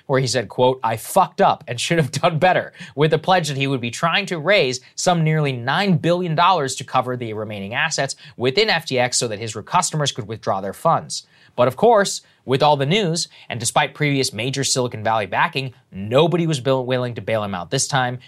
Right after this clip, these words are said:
which ended in an official Chapter eleven bankruptcy.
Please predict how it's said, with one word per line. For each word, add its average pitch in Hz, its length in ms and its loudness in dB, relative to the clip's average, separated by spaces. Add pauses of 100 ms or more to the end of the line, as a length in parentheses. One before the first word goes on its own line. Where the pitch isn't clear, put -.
which 139 220 0
ended 135 420 0
in 127 140 -6
an 127 80 -4
official 113 360 -6
Chapter 113 460 -2
eleven 98 320 -6
bankruptcy. 87 680 -10